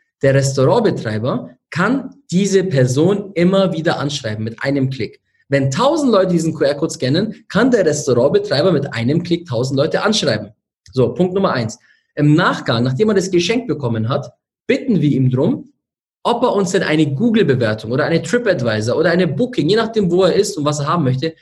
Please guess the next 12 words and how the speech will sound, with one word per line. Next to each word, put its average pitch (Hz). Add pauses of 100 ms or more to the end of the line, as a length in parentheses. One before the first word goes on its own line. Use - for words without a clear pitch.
(140)
eine 165
Bewertung 160
abgibt. - (1400)
Wir 226
erzeugen 220
dadurch, 151
dass 156
er 190
ein 180
kleines 165
Geschenk 202
bekommt, -